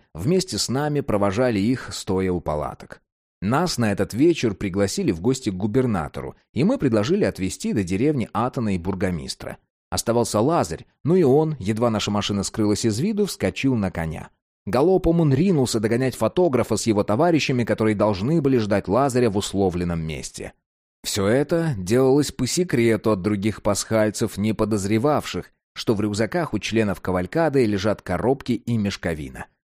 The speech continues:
Надо было за ночь незаметно доставить в лагерь оставшиеся скульптуры из пещеры Лазаря. А мне в эту ночь предстояла новая вылазка под предводительством младшего Атона. Он уже давно догадывался, что у его зятя,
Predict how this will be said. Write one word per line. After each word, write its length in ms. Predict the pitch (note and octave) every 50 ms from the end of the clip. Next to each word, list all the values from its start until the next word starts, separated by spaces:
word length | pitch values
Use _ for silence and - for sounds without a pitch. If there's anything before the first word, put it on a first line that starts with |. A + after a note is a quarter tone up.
| _ _ -
Надо 240 | C#3 F3+ D3 D3 C3+
было 200 | B2+ B2+ G#2+ G#2
за 200 | G2+ D#3 E3 D3+
ночь 180 | C3 - -
незаметно 640 | A#2 A#2 A#2+ G#2 A2 A#2+ B2 C#3 D#3 C#3 - - G2
доставить 480 | F#2 F#2 F2 - - G#2+ F#2+ F#2 E2+ -
в 80 | E2 G2
лагерь 380 | A#2 C3 C#3 D3 C#3+ D3+ C3+
оставшиеся 720 | A#2+ G#2 - - C3 A#2 A2+ - - A2 G2+ - - G2+
скульптуры 640 | F#2 - - F#2+ F2+ - - - C#3+ D3+ D3 C#3 B2+
из 100 | G#2+ -
пещеры 520 | - F#2+ F2 - - - G2 F2 E2+ F2
Лазаря. 500 | F2+ F#2 F2+ D#2+ D2 D2 C#2+ B1+ - - - _ _ _ _
А 120 | - A#2 A#2
мне 300 | A#2+ B2+ D3+ F#3 G3+ F3+
в 80 | F3+
эту 160 | F3 F3 F#3
ночь 300 | F3 F3 E3+ E3 - -
предстояла 580 | - A#2 G#2 - - - A2 B2+ D#3+ F3 F3 D#3
новая 540 | C3 A#2 A#2+ C3+ D3+ D#3 D3 D#3 D#3+ D3+ A#2+
вылазка 580 | F#2+ G#2+ A2 A2+ A#2 A2+ - - - A2+ A2 - _ _ _ _
под 220 | - A#2+ A#2+ - -
предводительством 800 | G#2 G#2 F2+ F2+ F#2 F2 A2 C#3+ D3 D3 C#3 C3 - C#3 B2 G#2
младшего 680 | F2+ E2+ F#2 F#2+ F#2 - - G#2+ F#2 F2 D#2+ D2+ C#2
Атона. 360 | B1+ - - C2+ C2+ B1+ - - _ _ _ _ _ -
Он 160 | F#2+ A#2 B2
уже 160 | A#2 G2 A#2+
давно 400 | A2+ A2+ A2+ A#2+ B2+ A#2+ G#2+ F#2+
догадывался, 720 | E2 F#2 F#2 G2+ A#2 B2+ B2+ A#2+ A2 G#2+ F#2+ - A2 G2
что 240 | - - - G#2 G2
у 100 | G2 G2+
его 260 | G#2 G#2 G2+ G2+ G2+
зятя, 640 | F2+ F2+ A2 C#3+ D3 B2+ G#2 - - C#2+ - -